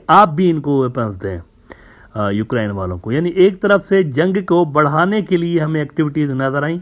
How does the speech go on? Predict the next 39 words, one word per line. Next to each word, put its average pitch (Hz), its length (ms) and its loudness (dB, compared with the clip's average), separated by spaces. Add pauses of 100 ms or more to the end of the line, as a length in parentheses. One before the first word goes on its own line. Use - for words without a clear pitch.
(120)
America 135 480 -4
और 131 120 -2
West 127 240 -4
की 139 120 -6
तरफ 147 220 -6
से, 170 100 -2
दूसरी 190 380 -2
तरफ 202 220 -2
जो 165 220 -2
दूसरा 175 440 0
camp 156 360 -4
है 104 200 -6 (360)
China 175 320 2
वाला, 104 280 -2
वो 208 300 0
solution 196 500 -2
की 196 140 -6
तरफ 180 300 -2
थोड़ा 151 160 0
सा 147 160 -4
ज़्यादा 127 380 -2
और 117 120 0
dialogues 127 400 -4
की 131 100 -8
तरफ 110 260 -4 (460)
उनके 120 200 -2
जो 120 120 -2
statements 123 600 -6
थे, 143 60 -2
वो 139 180 -4
ज़्यादा 110 280 -2
नज़र 98 240 -6
आते 90 240 -8
थे। - 380 -20 (240)
अब 160 160 0
आज 170 240 0
ये 175 120 4
हुआ 156 320 2
है 123 200 -4